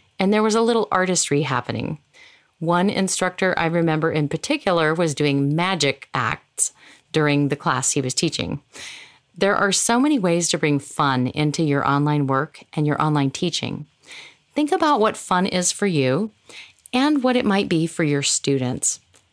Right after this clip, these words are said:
and start integrating some of those elements for more resilience and to combat that desire to quit. The second element is meaning. If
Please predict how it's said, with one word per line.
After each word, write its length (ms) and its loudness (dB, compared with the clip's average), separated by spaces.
and 120 2
start 340 0
integrating 600 2
some 220 0
of 40 0
those 240 0
elements 640 0
for 220 0
more 180 2
resilience 640 0
and 320 0
to 80 0
combat 720 0
that 200 -4
desire 480 -4
to 180 -8
quit. 360 -4
The 100 -2
second 380 0
element 500 0
is 200 0
meaning. 600 0
If 260 -2